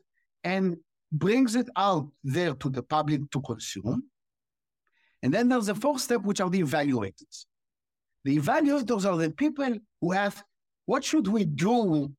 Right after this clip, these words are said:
with these, with this knowledge?" And of course, the simplest example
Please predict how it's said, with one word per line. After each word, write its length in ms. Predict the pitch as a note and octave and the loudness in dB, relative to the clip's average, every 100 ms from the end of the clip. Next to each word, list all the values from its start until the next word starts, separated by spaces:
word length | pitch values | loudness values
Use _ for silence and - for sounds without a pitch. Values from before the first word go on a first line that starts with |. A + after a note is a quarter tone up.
| _ _ _ - | _ _ _ -2
with 260 | D#3+ C3+ | -2 0
these, 480 | C3+ E3 D#3 C3+ - _ | 0 2 2 -2 -10 _
with 200 | D3+ C#3+ | -2 0
this 280 | D#3 D#3 - | 0 -2 -2
knowledge?" 500 | B2+ G#2+ G2 - - _ _ _ _ _ - | -2 -2 -6 -10 -20 _ _ _ _ _ -6
And 240 | F3 F#3 F#3+ | -2 0 0
of 120 | D#3+ | -2
course, 280 | A#3+ B3 - | -2 -2 -4
the 100 | G3 | -6
simplest 520 | - B3+ C4+ A#3+ G#3+ | -2 -2 2 0 0
example 680 | D#3 F3 A3+ A3+ F#3+ E3+ | -2 0 0 0 0 0